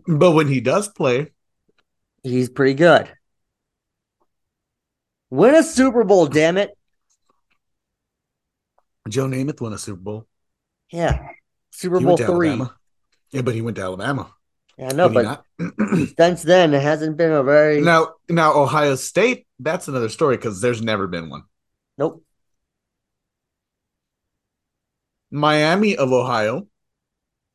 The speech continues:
Speaker 2: Had, yep, had Ben Roethlisberger. <laughs>
Speaker 1: Was it just him? Right?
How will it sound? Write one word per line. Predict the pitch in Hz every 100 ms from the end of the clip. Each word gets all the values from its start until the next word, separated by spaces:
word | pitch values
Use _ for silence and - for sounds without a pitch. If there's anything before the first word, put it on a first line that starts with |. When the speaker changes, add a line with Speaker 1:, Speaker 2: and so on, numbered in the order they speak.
| _
Speaker 2:
Had, | - 127 123 -
yep, | 135 131 - -
had | 123 123
Ben | 120 131
Roethlisberger. | 139 123 117 107 110 104 107 160 165 185 _ _ _ _ _ _ _ _ _ _
<laughs> | - _ _ _ _ _ _ _
Speaker 1:
Was | 127 135
it | 147 - _
just | - 202 -
him? | 226 226 226 - _ _ _ _ _ _ _ _ _ _ _ _ _ _ _ _ _ -
Right? | 156